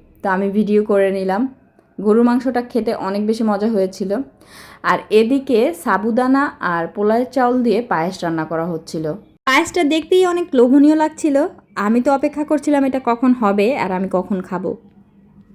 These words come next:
বিয়ে আর বউভাতের দিন অনেক গরম পড়েছিল। তা আমার নানা শ্বশুররা বউভাতের দিন আমার সাথে মশকরা করছিল যে ঠান্ডা কিনে দিতে, মানে স্প্রাইট কিনে দিতে। তা আমি বলছিলাম, "আচ্ছা ঠিক আছে, আপনাদের নাতিকে বলবো না।"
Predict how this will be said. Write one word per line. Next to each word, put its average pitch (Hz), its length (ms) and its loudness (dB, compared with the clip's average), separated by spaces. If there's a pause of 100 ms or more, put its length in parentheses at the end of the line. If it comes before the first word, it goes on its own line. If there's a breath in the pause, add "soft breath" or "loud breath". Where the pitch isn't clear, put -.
(300)
বিয়ে 285 320 6
আর 349 160 4
বউভাতের 269 520 2
দিন 233 160 0 (100)
অনেক 214 240 -2
গরম 185 240 -2
পড়েছিল। 170 380 -4 (400 soft breath)
তা 226 100 2
আমার 226 160 4
নানা 254 260 2
শ্বশুররা 285 400 2
বউভাতের 240 440 0
দিন 254 120 -2
আমার 208 180 0
সাথে 208 180 -4
মশকরা 208 360 -2
করছিল 208 440 -2
যে 185 420 0 (240)
ঠান্ডা 202 300 2
কিনে 208 220 -2
দিতে, 196 200 -2
মানে 185 180 -2
স্প্রাইট 190 360 0
কিনে 202 180 -2
দিতে। 180 320 -2 (720 loud breath)
তা 269 120 4
আমি 262 140 4
বলছিলাম, 254 320 2
"আচ্ছা 220 220 0
ঠিক 220 220 -2
আছে, 220 360 -2
আপনাদের 190 520 -2
নাতিকে 196 320 -2
বলবো 175 300 -2
না।" 170 120 -4